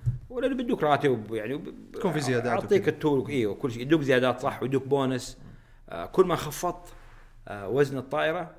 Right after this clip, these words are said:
Speaker 1: كل ما زاد راتبك.
Speaker 2: آه، بالضبط، على أساس إنك ال-، وزن الطائرة داخل في الويت تيك، الوي-، التيك أوف ويت، بالتالي داخل في معادلة اللي هو الفيول ويت.
Speaker 1: بالضبط.
Speaker 2: فأنت توفرت عليهم فلوس، إنه محركات قاعد تحرق.
Speaker 1: بالضبط. فبيدوك،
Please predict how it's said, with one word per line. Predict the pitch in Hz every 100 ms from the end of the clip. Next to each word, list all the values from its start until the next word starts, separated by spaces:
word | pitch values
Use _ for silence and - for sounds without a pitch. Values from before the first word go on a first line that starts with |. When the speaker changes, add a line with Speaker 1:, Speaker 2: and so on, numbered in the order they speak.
| -
Speaker 1:
كل | 156
ما | 147 135
زاد | 123 131 117
راتبك. | 110 104 - - - - 120
Speaker 2:
آه، | 123
بالضبط، | 127 127 117
على | -
أساس | 117 127
إنك | 117 117 -
ال-، | 107 - 110 107
وزن | 120 135 127
الطائرة | 117 127 120 113 117 120
داخل | 117 120 117
في | 110
الويت | 107 113 117 - -
تيك، | 120
الوي-، | - 110 110 123 - 117
التيك | 107 - 127
أوف | 123 117
ويت، | 147 156 - _ -
بالتالي | 113 113 135 127 135 135 131
داخل | 127 123 131
في | 131 131
معادلة | 110 135 131 139 139
اللي | 131 123
هو | 151 147
الفيول | 139 127 123 131 101 - - _ 113
ويت. | 98 - -
Speaker 1:
بالضبط. | 92 113 127 104
Speaker 2:
فأنت | 127
توفرت | 123 - 127
عليهم | 139 131
فلوس، | 139 151 160 131
إنه | 123
محركات | 117 123 120 117
قاعد | 113 107
تحرق. | 101 - 120
Speaker 1:
بالضبط. | 117 113 -
فبيدوك، | 127 127 127 147 - -